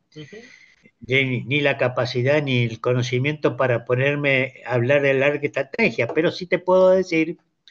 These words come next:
Speaker 2: que nosotros fuimos a tirarle la cola a un león.
Speaker 1: Claro. Que iba a
Speaker 2: Si
Speaker 1: reaccionar.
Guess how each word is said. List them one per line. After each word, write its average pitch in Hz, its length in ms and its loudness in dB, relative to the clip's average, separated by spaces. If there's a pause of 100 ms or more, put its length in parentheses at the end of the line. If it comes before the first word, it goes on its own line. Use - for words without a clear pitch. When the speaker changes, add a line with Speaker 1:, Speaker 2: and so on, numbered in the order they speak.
(680)
Speaker 2:
que 165 120 4
nosotros 175 600 0
fuimos 165 260 -2
a - 20 -14
tirarle 156 340 0
la 170 180 0
cola 175 280 2
a 135 100 0
un 127 240 -2
león. 156 400 2 (1120)
Speaker 1:
Claro. 135 180 -18 (640)
Que 139 80 -10
iba 131 100 -2
a 123 40 -6
Speaker 2:
Si 127 40 -6 (180)
Speaker 1:
reaccionar. 180 100 4